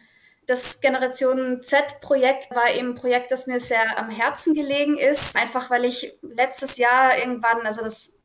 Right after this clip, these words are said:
Thema Generation Z, ähm, schwirrt ja jetzt schon länger so im Marketing-Kosmos natürlich herum. Aber letztes Jahr ist mir das halt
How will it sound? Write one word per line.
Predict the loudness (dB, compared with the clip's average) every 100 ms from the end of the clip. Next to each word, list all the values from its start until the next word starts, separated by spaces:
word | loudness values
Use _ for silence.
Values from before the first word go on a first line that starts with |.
| -20 -20 -12
Thema | -6 0 2 4 2 0 -6
Generation | -8 -6 -6 -4 -6
Z, | -2 0 0 -6 -20 -20 -20 -4
ähm, | 0 2 2 0 -6
schwirrt | -2 0 2
ja | 2
jetzt | 0 -2
schon | -6 -8 -8
länger | -2 0 2 4 6 4 0
so | -4 -6 -6 -8 -10
im | -4
Marketing-Kosmos | 0 0 -2 -12 -12 -8 -8 -8 -10
natürlich | -12 -12 -14 -10
herum. | -6 -2 -2 0 -4 -6 _ _ _
Aber | 2 2
letztes | 2 -2 -4
Jahr | 2 4
ist | 2 0
mir | -6
das | -4
halt | -2 -2